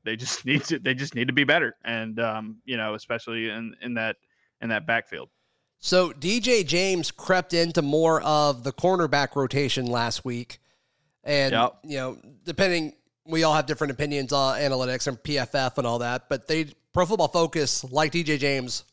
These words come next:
Speaker 2: way more than
Speaker 1: Had
Speaker 2: Jalen Simpson and Nehemiah Pritchett.
Speaker 1: He had a great game. Had a fantastic game. I thought in off-man coverage, he looked really good at attacking, you
Speaker 2: Mm-hmm.
Speaker 1: know, in the, um, with the ball in the air,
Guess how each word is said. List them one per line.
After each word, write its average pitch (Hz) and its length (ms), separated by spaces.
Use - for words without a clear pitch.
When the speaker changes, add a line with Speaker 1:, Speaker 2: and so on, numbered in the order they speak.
Speaker 2:
way 214 180
more 123 360
than 151 100
Speaker 1:
Had 147 100
Speaker 2:
Jalen 143 180
Simpson 135 300
and 123 100
Nehemiah 113 320
Pritchett. 101 320
Speaker 1:
He 123 100
had 123 140
a 117 40
great 123 220
game. 113 300
Had 120 140
a 113 40
fantastic 127 680
game. 117 240
I 110 140
thought 120 420
in 117 100
off-man 117 520
coverage, 117 460
he 120 120
looked 120 200
really 117 260
good 113 500
at 107 340
attacking, 123 720
you 123 120
Speaker 2:
Mm-hmm. 120 80
Speaker 1:
know, 117 220
in 113 140
the, 110 420
um, 101 500
with 123 200
the 113 40
ball 117 260
in 120 60
the 117 100
air, 117 340